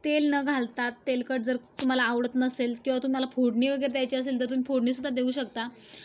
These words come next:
पण आपण अगोदरच मिरची वगैरे जास्त घातलेली आहे, त्यामुळे मी काही फोडणी वगैरे देणार नाही आणि आमच्याकडे अशाच बनवतात, सगळ्यांना खूप आवडतात.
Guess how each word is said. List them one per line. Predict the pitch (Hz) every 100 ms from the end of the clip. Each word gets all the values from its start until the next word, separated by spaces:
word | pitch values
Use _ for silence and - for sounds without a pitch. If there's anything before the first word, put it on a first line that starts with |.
| - 277
पण | 277
आपण | 277 285
अगोदरच | 277 269 269 262
मिरची | 262 233 269
वगैरे | 262 262
जास्त | 262 254 294
घातलेली | 294 285 269
आहे, | 277
त्यामुळे | 269 254 254
मी | 254
काही | 262 262
फोडणी | 285 254 247
वगैरे | 294 285 240
देणार | 269 262 262
नाही | 277 269 254 - - -
आणि | 254
आमच्याकडे | 254 254 285 285
अशाच | 277 285 262
बनवतात, | 285 262 240 226 233 - _ -
सगळ्यांना | - 254 247 247 262 262
खूप | 269 262
आवडतात. | 262 247 226 226